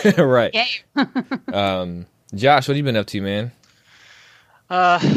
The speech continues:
Speaker 3: so I'm also essential. Been going to work, uh, dealing with people's travel. Uh, even though nobody's really traveling right now, it's just dealing with, like, their vouchers and stuff.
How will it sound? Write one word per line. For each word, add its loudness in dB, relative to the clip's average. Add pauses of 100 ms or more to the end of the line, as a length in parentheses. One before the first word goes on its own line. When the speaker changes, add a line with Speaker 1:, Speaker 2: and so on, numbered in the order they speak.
Speaker 3:
so 0
I'm 2
also 0
essential. -6
Been -10
going -6
to -6
work, -6 (260)
uh, -4
dealing -2
with -4
people's -6
travel. 4 (260)
Uh, -6
even -4
though 2
nobody's -2
really -4
traveling 0
right 0
now, -2
it's -2
just -4
dealing -4
with, -10
like, -8
their -8
vouchers -8
and -6
stuff. -6